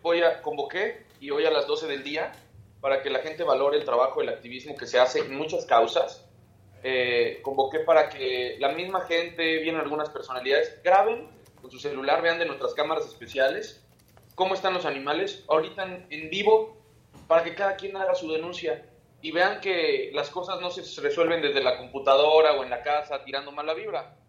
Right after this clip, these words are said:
Ahora que así que, mira, Orlinsky, Hublot, eh, el presidente Ricardo Guadalupe,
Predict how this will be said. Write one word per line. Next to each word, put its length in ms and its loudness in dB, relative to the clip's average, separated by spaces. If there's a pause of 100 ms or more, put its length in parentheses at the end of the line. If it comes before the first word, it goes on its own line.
(160)
Ahora 260 0
que 100 -8
así 200 -14
que, 340 -10 (380)
mira, 480 -2
Orlinsky, 880 -8 (320)
Hublot, 680 2
eh, 640 -6
el 40 -12
presidente 340 -8
Ricardo 360 -2
Guadalupe, 880 0